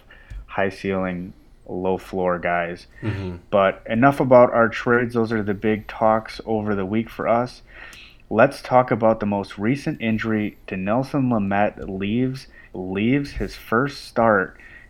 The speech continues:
Speaker 1: in the second inning with forearm tightness. One of my bold predictions was Dinelson Lamet does not pitch more than fifty innings because he was recommended for Tommy John last year and they decided to let him rehab.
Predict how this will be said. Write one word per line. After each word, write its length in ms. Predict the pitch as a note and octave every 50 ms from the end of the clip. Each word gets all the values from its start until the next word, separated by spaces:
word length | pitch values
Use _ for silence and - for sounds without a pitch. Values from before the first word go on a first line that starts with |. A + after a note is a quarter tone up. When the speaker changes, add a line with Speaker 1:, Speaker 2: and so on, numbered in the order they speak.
| - - -
Speaker 1:
in 140 | A2+ G#2 F#2+
the 80 | F2+
second 520 | - - - B2 B2+ B2+ - C#3+ - - -
inning 420 | A#2+ A#2 A2 G2+ F#2 F2+ F2+ F2+
with 200 | - F#2+ F#2+ -
forearm 640 | - - - A#2 A2 A#2 A2 F#2+ G2+ G2+ G2+ G2+ G2
tightness. 640 | - - - G#2 F#2+ - E2+ E2 - - - - - - - - - - - _
One 220 | - G2+ A2 B2+ C#3
of 120 | C3 A2+
my 220 | G#2+ G2+ G#2 A#2
bold 300 | A#2+ A2+ A2 A2+ B2 A#2+
predictions 680 | - C3+ B2 A#2 G#2 G2 - - G#2+ G#2 G#2+ G#2+ - - E2 - - -
was 420 | G2 G2 F#2+ F#2 F#2 F#2+ G2 - - - - - - - -
Dinelson 460 | - F#2+ F#2 F#2+ G2 - - B2 A2
Lamet 320 | G#2+ G#2 G2+ G#2+ A2 G#2+ -
does 180 | G2 F2+ F2
not 240 | G2 G2 G#2 G2 -
pitch 240 | - A#2+ G#2+ - -
more 180 | G2 F#2+ G2+ G#2
than 140 | A#2 G#2+
fifty 400 | G#2+ - A2+ G#2+ - - A2 G2+
innings 600 | - - G2+ G2+ F#2+ F#2+ F#2 F#2 F#2+ F#2+ G2 - - - - - - - -
because 480 | F#2+ F#2 - - - A2+ G#2+ G#2+ G#2
he 160 | - - A2 G#2
was 160 | G2+ F#2 F2+
recommended 500 | G2 F#2+ F#2+ - A2 G#2 G#2 G#2 G2+ -
for 100 | - F#2+
Tommy 280 | - - G2+ G2+ G2+
John 300 | F#2+ F#2+ G2+ G2 G2+ G2+
last 320 | G2 G2 G2 G2+ G2 - -
year 100 | G2+ F#2+
and 140 | F#2 F2+ F2
they 60 | F2+
decided 520 | F2+ F2 - - F#2+ F2+ G2 G2+ G2+ G2 G2
to 60 | F2+
let 240 | F2 F#2 F2+ - -
him 220 | G#2 F#2 F2+ F2
rehab. 520 | F2+ F#2+ A2 B2+ C3+ D3 D3+ D#3 D3 C#3